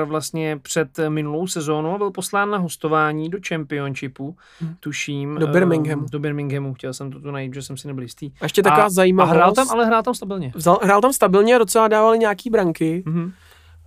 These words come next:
Speaker 2: A ještě jsem chtěl říct, že on vlastně přišel do Arsenalu z Colorado Rapids,
Speaker 1: Mhm.
Speaker 2: což je mimochodem další tým, který vlastní, eh, rodina Krenke.
Speaker 1: Mhm.
Speaker 2: Takže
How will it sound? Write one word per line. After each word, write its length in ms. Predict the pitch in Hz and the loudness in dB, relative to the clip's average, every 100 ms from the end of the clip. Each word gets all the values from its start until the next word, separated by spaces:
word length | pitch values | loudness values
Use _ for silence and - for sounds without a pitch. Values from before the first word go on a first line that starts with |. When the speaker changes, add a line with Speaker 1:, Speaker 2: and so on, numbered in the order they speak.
| _ 151 | _ 6
Speaker 2:
A 220 | 156 156 | 6 6
ještě 220 | 160 185 | 2 -2
jsem 140 | 190 185 | 0 2
chtěl 200 | 214 190 | 2 2
říct, 160 | 190 | 2
že 100 | 208 | 2
on 180 | 220 196 | 2 2
vlastně 520 | 190 185 208 208 202 - | 0 2 2 4 2 -2
přišel 720 | - 185 - 196 202 208 190 | -2 -2 0 0 2 2 0
do 120 | 190 165 | 0 2
Arsenalu 920 | 165 - 175 160 160 156 160 175 220 | 0 0 0 2 0 0 -4 -6 -10
z 140 | - - - | -12 -12 0
Colorado 480 | 175 170 185 180 196 190 - - | 2 4 4 2 0 -2 -6 -6
Rapids, 640 | 160 143 147 156 - - - | -4 -4 -6 -8 -8 -14 -8
Speaker 1:
Mhm. 420 | 147 151 135 156 - _ - | -6 -6 -8 -10 -16 _ -4
Speaker 2:
což 120 | 165 | 2
je 60 | |
mimochodem 640 | 175 180 185 185 185 180 180 | 4 4 4 4 4 2 2
další 320 | 170 165 185 | 0 0 -2
tým, 180 | 180 170 | 0 0
který 220 | 175 180 | 0 0
vlastní, 920 | 165 165 - 180 170 170 170 165 165 | 0 -2 -2 0 2 4 2 2 0
eh, 40 | 165 156 156 151 151 - _ _ 170 | -2 -4 -4 -4 -6 -10 _ _ -6
rodina 340 | 156 170 160 | -4 -2 -4
Krenke. 500 | - 151 151 180 208 - _ | -4 -6 -4 -4 -6 -10 _
Speaker 1:
Mhm. 480 | 139 156 139 127 170 - _ _ _ _ | -8 -6 -6 -8 -12 -20 _ _ _ _
Speaker 2:
Takže 720 | 151 151 151 160 156 151 151 | -6 -4 0 2 2 0 -4